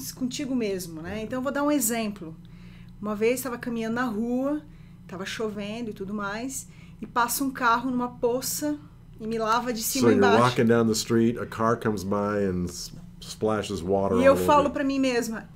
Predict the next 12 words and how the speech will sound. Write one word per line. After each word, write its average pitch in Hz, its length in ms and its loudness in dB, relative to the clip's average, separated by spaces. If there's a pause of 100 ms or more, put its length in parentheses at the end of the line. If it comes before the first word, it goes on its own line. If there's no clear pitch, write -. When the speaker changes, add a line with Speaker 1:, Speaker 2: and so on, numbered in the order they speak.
(140)
Speaker 1:
"Eu 233 140 -2
mereço." 180 580 -8 (460)
Speaker 2:
So 107 260 0
this 151 400 4
"eu 123 160 2
mereço" 107 880 -2
is 110 180 -2
really 131 280 0
more 104 340 0
sarcastic, 101 1300 -8
ironic, 92 800 -2
like, 90 380 -6